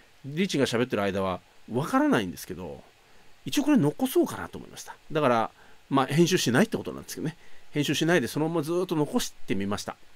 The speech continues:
えー、なので、今回はですね、まあ、時間が例えば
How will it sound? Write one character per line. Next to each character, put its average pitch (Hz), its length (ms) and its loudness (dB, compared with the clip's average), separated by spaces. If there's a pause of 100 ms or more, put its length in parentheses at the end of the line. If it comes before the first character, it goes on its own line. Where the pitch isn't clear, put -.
(540)
え 147 180 2
ー、 151 40 0
な 202 160 2
の 151 180 0
で、 170 160 4
今 254 280 0
回 139 240 6
は 117 100 4
で 104 100 -2
す 98 120 -10
ね、 101 420 -2
ま 165 80 -2
あ、 - 20 0
時 135 140 -2
間 247 220 6
が 208 280 4
例 156 140 -4
え - 20 4
ば 120 200 4